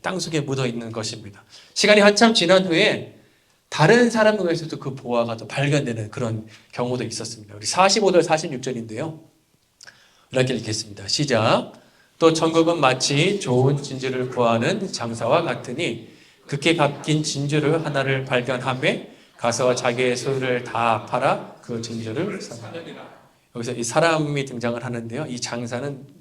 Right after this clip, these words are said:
그런 누구냐? 바로 도매상입니다. 헬라어 성경에는 엠포로스로 기록되어 있는데, 이것은 큰 상점을 뜻하는 영어 단어 엠포리엄이 나중에 된 것입니다. 이 상인은요, 도시 이곳저곳을 다니면서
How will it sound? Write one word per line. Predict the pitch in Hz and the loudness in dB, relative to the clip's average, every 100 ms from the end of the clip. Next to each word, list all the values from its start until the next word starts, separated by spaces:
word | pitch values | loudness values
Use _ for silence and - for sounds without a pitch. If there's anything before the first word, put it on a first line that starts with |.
| - | -20
그런 | - 147 | -6 -4
누구냐? | 123 113 113 139 | -2 -4 -4 -4
바로 | 110 110 110 - - | -4 -8 -10 -16 -20
도매상입니다. | - 135 143 139 139 127 123 110 104 104 101 _ _ _ 175 | -6 -2 0 0 -2 -6 -8 -12 -14 -18 -20 _ _ _ 2
헬라어 | 175 170 165 | 6 6 4
성경에는 | 160 151 139 127 123 117 | 0 -4 -4 -4 -6 -4
엠포로스로 | 135 143 - - 165 160 147 123 117 117 - 156 131 117 113 - | -4 -6 -10 -6 0 0 0 0 -2 -4 2 2 4 0 -2 -6
기록되어 | 120 117 120 | -8 -6 -6
있는데, | 113 110 123 | -8 -8 -6
이것은 | 131 131 143 - - - - - | -6 -4 -6 -8 -14 -20 -18 -4
큰 | 254 254 | 0 2
상점을 | 240 240 233 226 208 | 0 0 2 2 2
뜻하는 | 202 170 170 160 | -2 -2 -2 0
영어 | 123 135 139 | 0 2 0
단어 | 123 120 165 233 - - - - | 2 0 0 -2 -4 -18 -10 -2
엠포리엄이 | 143 - - 180 151 143 147 143 131 120 113 113 110 | -2 -2 -2 -2 0 2 2 4 2 -2 -6 -8 -8
나중에 | 107 107 104 | -8 -8 -12
된 | 110 | -12
것입니다. | 107 107 107 104 - - - - | -10 -12 -14 -18 -18 -20 -20 -4
이 | 175 | 0
상인은요, | 190 220 247 196 240 165 - - _ _ _ - | 2 2 2 2 0 -4 -8 -20 _ _ _ -8
도시 | 156 - 208 240 | -2 0 2 2
이곳저곳을 | 330 330 320 302 202 190 180 190 185 | 8 8 8 6 6 6 6 4 2
다니면서 | 175 131 139 127 113 117 | 2 -2 -2 -4 -6 -8